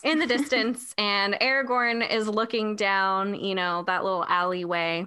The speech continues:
Speaker 2: The road to Dimholt.
Speaker 1: Yes.
Speaker 2: I wrote it down. <laughs>
Speaker 1: Oh, look at you. <laughs> Oh, I did. He's looking down the Dimholt Road. Yeah.
Speaker 2: Okay.
Speaker 1: So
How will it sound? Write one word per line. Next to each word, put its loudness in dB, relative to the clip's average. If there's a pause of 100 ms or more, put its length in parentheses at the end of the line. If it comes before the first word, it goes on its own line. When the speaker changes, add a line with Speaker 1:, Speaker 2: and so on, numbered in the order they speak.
(140)
Speaker 2:
The -2
road 0
to 0 (160)
Dimholt. -4
Speaker 1:
Yes. -12
Speaker 2:
I 0
wrote 2
it -4
down. -2
<laughs> 4 (500)
Speaker 1:
Oh, 2
look -2
at -6
you. -2
<laughs> -4
Oh, 0
I 4
did. 2
He's 0
looking -2
down -2
the -4
Dimholt -10
Road. -2
Yeah. 0 (180)
Speaker 2:
Okay. -2 (200)
Speaker 1:
So 2